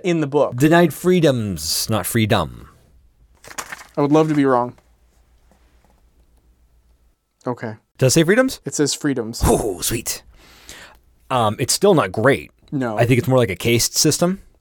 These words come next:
Speaker 1: Okay.
Speaker 2: Um, I think they're considered a lower class, and they're not allowed to use wands.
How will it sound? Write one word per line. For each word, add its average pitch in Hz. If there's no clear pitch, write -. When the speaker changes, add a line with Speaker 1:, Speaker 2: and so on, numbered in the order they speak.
Speaker 1:
Okay. 123
Speaker 2:
Um, 98
I 104
think 113
they're 104
considered 117
a 107
lower 110
class, 117
and 98
they're 101
not 107
allowed 107
to -
use 104
wands. 90